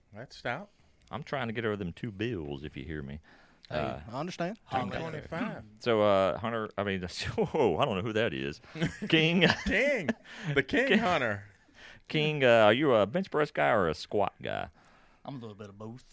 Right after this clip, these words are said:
Speaker 2: Okay, so what you, what's your, uh, go give me some numbers. I'm gonna go ahead and throw it out there 'cause you guys are looking, uh, like
Speaker 4: Yeah,
Speaker 2: those,
Speaker 4: so,
Speaker 2: like those
Speaker 4: uh,
Speaker 2: shirts are begging for mercy.
Speaker 1: Female
Speaker 4: This,
Speaker 1: listeners.
Speaker 4: uh, this same competition that the Ace speaks about, we both went there and competed. They, uh,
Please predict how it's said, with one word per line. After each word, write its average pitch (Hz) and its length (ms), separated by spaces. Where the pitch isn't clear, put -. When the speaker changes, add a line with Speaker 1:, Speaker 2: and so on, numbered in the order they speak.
Speaker 2:
Okay, 65 360
so - 160
what 123 200
you, 98 160
what's 123 240
your, 113 300
uh, 101 40
go 180 180
give 190 160
me 185 40
some 139 160
numbers. 104 240
I'm 131 60
gonna 185 100
go 139 40
ahead 120 80
and 95 60
throw 104 100
it 95 40
out 95 140
there 87 100
'cause 110 140
you 160 60
guys 135 280
are 95 40
looking, 90 400
uh, 76 220
like 160 140
Speaker 4:
Yeah, 190 80
Speaker 2:
those, 107 200
Speaker 4:
so, 92 60
Speaker 2:
like 113 120
those 113 160
Speaker 4:
uh, - 40
Speaker 2:
shirts 131 300
are 107 60
begging 95 340
for - 80
mercy. 80 500
Speaker 1:
Female 139 460
Speaker 4:
This, 160 220
Speaker 1:
listeners. 160 140
Speaker 4:
uh, 160 300
this 185 160
same 160 280
competition 151 580
that 120 120
the 131 100
Ace 127 160
speaks - 340
about, 127 300
we 135 80
both 127 280
went 123 140
there 120 160
and 113 80
competed. 113 500
They, 113 280
uh, 107 300